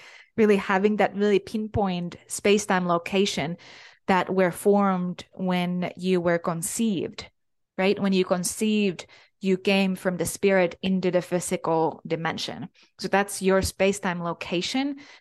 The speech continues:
that is existing in, in the eternal presence for you all the time. So that's where, like, the point of the spirit is. And then we go further from there, it, it, it leads directly to God, right? To eternal God source. And, and so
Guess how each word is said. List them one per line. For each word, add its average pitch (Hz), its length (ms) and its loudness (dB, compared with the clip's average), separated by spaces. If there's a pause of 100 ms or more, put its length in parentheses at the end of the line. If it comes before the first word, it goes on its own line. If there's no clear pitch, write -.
that 175 180 2
is 180 140 0
existing - 600 0
in, 180 180 -2
in 185 260 0
the 185 100 2
eternal 185 340 -2
presence 165 400 -4
for 185 120 -4
you 170 240 -2
all 165 200 2
the 139 80 -4
time. - 460 -8 (380)
So 185 80 0
that's 196 280 0
where, 185 240 4
like, 175 160 2
the 185 140 -2 (160)
point 220 280 2
of - 120 0
the 180 80 -4
spirit 196 560 2
is. 208 300 0
And 180 140 -4
then 185 160 0
we 180 80 -2
go 180 200 0
further 220 420 2
from 165 220 -8
there, 185 240 2
it, - 220 -4
it, - 360 -10
it 180 160 -4
leads 196 300 0
directly 175 380 -2
to 143 100 -6
God, 120 480 -4 (1000)
right? 175 220 -8 (520)
To - 60 0
eternal 180 360 0
God 135 240 -2
source. - 340 -8
And, 180 220 -4 (400)
and 185 180 -2
so 180 400 2